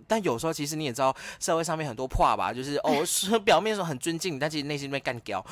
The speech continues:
Speaker 1: 我真的觉得有时候其实尊敬要发自内心，不一定要从嘴巴说出来。对，我相信各位就是听众们都懂我的意思。对，完美，这就是我的不完美。
Speaker 2: 嗯。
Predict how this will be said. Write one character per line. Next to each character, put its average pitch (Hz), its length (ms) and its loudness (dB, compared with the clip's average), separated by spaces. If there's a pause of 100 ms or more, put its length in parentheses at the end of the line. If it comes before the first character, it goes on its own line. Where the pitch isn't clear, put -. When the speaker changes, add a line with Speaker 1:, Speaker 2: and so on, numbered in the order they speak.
(120)
Speaker 1:
我 151 80 0
真 226 120 4
的 226 60 2
觉 190 100 2
得 160 80 2
有 123 140 2
时 123 120 -4
候 143 60 0
其 139 100 -6
实 131 60 -4
尊 131 220 -6
敬 131 140 -10
要 127 100 -2
发 123 180 2
自 120 140 -4
内 113 180 -6
心， 104 400 -10
不 175 160 -2
一 139 40 -2
定 139 140 -8
要 135 120 2
从 117 240 -6
嘴 104 160 -6
巴 104 140 -4
说 98 200 -8
出 90 240 -10
来。 - 260 -10
对， 87 200 -10 (220)
我 135 80 -2
相 170 120 -2
信 185 80 -2
各 170 140 -2
位 151 180 2 (360)
就 160 100 -6
是 147 160 -6
听 143 180 -8
众 135 140 -2
们 110 120 -8
都 123 160 -4
懂 110 200 -6
我 101 80 -6
的 80 80 -10
意 104 200 -12
思。 - 300 -12 (300)
对， 82 340 -10 (100)
完 104 180 -8
美， 113 280 -12 (640)
这 151 160 -6
就 123 100 -6
是 120 100 -6
我 101 60 -8
的 101 60 -16
不 110 140 -12
完 69 160 -10
美。 53 180 -20 (340)
Speaker 2:
嗯。 202 360 -10